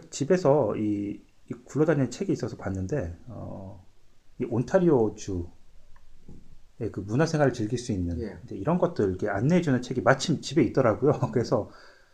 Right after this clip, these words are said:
Speaker 1: 보니까 이제 런던 지역에
Speaker 2: 예.
Speaker 1: 관해서 이제 소개된 부분이 있어서 조금 적어왔는데, 이 런던에도 의외로 즐길 만한 데가 꽤 많아요.
Speaker 2: 음.
Speaker 1: 어,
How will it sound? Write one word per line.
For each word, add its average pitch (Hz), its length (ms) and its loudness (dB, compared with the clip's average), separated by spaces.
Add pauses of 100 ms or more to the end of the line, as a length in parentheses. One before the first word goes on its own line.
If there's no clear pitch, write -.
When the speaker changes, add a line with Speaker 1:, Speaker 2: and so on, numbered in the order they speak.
(260)
Speaker 1:
보니까 139 300 2
이제 104 460 0 (400)
런던 135 460 6
지역에 98 320 0 (840)
Speaker 2:
예. 127 100 -6
Speaker 1:
관해서 104 380 -6
이제 104 100 -6
소개된 123 680 0
부분이 117 280 -2
있어서 104 440 -4
조금 120 320 -8
적어왔는데, 107 760 -2 (800)
이 135 40 -2
런던에도 175 1000 6
의외로 156 500 8
즐길 151 260 0
만한 135 200 4
데가 135 180 0
꽤 185 100 0
많아요. 107 440 0
Speaker 2:
음. 92 240 -6
Speaker 1:
어, 104 580 -6